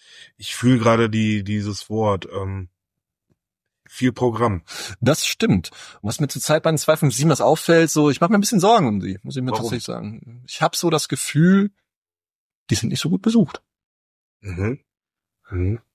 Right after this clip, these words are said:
Speaker 1: Also meinst du so, die Hype-Time, die Halbzeit ist vorbei?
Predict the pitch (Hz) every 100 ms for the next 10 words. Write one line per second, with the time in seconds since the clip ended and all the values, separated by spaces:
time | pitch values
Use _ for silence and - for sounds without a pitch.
0 | _ _ _ - 92 92 104 107 95 95
1 | 92 - 120 127 _ - 110 113 117 104
2 | 95 110 - 101 92 - 90 95 117